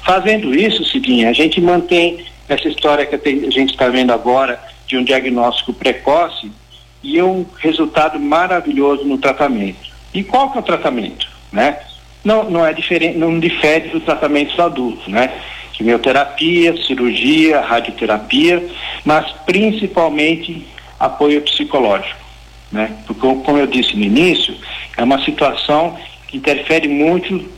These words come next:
no, no estado emocional e na dinâmica dessa família, né?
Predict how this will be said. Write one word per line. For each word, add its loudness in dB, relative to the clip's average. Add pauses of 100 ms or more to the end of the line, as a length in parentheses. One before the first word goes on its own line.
(140)
no, 2
no 2
estado 0
emocional 0
e -6
na 2
dinâmica 0
dessa 0
família, -2 (220)
né? 2